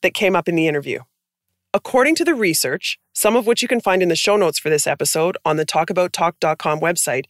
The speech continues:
there is a strong correlation between narcissism and poor listening skills, or non-listening, as the researchers call it.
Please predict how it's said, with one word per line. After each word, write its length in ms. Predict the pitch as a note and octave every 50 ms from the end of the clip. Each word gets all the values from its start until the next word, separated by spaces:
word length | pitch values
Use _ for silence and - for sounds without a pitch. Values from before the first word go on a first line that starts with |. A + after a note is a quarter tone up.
| _ _ _ _ _ _ _
there 160 | - F#3 F#3+ -
is 220 | - F#3 E3+ - -
a 140 | D#3 D#3 D#3
strong 760 | - - - - - F#3 F#3+ F#3 F#3 F#3+ F#3+ F#3+ G3 G3
correlation 720 | F#3+ - - F#3 F3+ E3+ E3+ E3+ E3+ D#3+ - D3+ C3+ A2+ - _ _ _ _ -
between 340 | - - - D#3+ D3+ D3
narcissism 640 | D3+ D3 D#3 - G3+ G3 F#3 G#3+ G3+ G3+ A#3+ B3 C4 _ _ _ _ -
and 220 | E3 D3+ D#3 -
poor 200 | - - F#3 F#3
listening 340 | F3 E3+ D#3+ D3 - D3+ C#3+
skills, 440 | C#3+ - - D#3+ C#3+ G2+ A#2 - - _ _ _ _ _ _ -
or 320 | - E3+ E3+ E3+ E3 D#3+ - _ _ _ _ -
non-listening, 880 | E3+ F3+ F3 F3+ F#3 F#3 F#3 F3 D#3 B2+ - - - B2+ G#2+ G2 - - -
as 160 | - D#3+ D#3
the 100 | - D#3+
researchers 500 | D3+ D#3+ D3+ - - D3 C#3 - D3+ C#3+
call 260 | - - D3 C3 A#2
it. 100 | - -